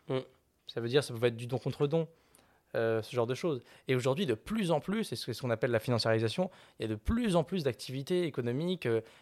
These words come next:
Speaker 2: qui sont rentrées dans le champ de la finance, euh, dans le champ, euh, euh, si j'ose dire, voilà, euh, néolibéral. Et ça, ça pose des problèmes. Et je pense qu'un truc hyper clair à regarder, c'est ce qui s'est passé avec Orpea,
Speaker 1: Mm.
Speaker 2: avec le scandale des ehpad.
Speaker 1: Mm.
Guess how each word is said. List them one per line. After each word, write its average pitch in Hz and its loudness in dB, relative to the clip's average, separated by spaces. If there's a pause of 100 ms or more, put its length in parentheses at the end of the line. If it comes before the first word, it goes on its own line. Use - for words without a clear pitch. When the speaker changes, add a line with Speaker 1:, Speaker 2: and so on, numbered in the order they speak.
(140)
Speaker 2:
qui 135 -10 (160)
sont - -2
rentrées 180 4
dans 147 2
le 120 -4
champ 139 -6
de 120 -4
la 117 2
finance, 151 0
euh, 113 0 (260)
dans 120 0
le 117 0
champ, 131 2
euh, 113 4 (380)
euh, 113 0
si 120 -8
j'ose 113 -4
dire, 123 0
voilà, 113 6
euh, - -4 (220)
néolibéral. 127 2 (320)
Et - -2
ça, 170 2
ça 151 0
pose 123 -2
des 113 0
problèmes. 147 -2
Et 120 -2
je 117 -2
pense 135 0
qu'un 110 2
truc - -8
hyper 117 0
clair 131 4
à 110 6
regarder, 117 2
c'est - -6
ce - -6
qui - -8
s'est 113 -4
passé 120 -2
avec 117 -2
Orpea, 123 0 (480)
Speaker 1:
Mm. 143 0
Speaker 2:
avec 123 0
le 113 -2
scandale 120 0
des 117 -2
ehpad. 127 2
Speaker 1:
Mm. 127 0